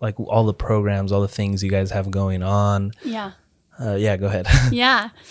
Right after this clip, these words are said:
Speaker 2: Um, so Free Reign, um,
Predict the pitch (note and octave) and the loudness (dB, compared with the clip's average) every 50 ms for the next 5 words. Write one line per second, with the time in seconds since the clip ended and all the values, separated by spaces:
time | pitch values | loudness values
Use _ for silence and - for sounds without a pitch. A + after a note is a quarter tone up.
0 | - - - - - - - A3+ A#3+ A#3+ A#3+ A3+ A3 G#3+ G#3 G#3 G3+ - - A3+ | -14 -12 -12 -12 -10 0 4 4 6 8 8 6 6 4 2 0 -4 -6 -6 -4
1 | - B3+ B3 B3 - - - B3 C4+ D4 C#4 A#3+ G#3+ G#3 G#3 G#3 G3+ G3+ G3+ G3+ | -2 -2 -2 -2 -4 -4 -2 0 0 0 0 0 0 0 0 -2 -2 -2 -2 -4
2 | - - - F#3 F#3 F#3 F3+ F3+ F3+ F3+ - | -4 -8 -10 -12 -10 -10 -10 -10 -10 -10 -12